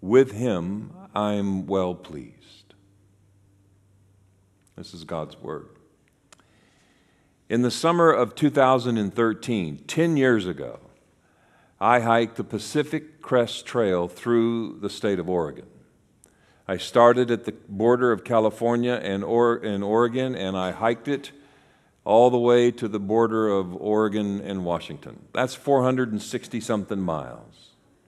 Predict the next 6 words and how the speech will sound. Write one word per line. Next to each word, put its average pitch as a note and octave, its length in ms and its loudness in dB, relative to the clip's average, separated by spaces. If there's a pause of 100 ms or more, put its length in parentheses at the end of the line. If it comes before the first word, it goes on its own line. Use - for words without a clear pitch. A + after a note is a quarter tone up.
(2000)
I A#2+ 180 4
hiked A#2+ 240 4
fifteen C#3+ 560 0
miles C3 400 2
a C3 60 -4
day, F2+ 420 -6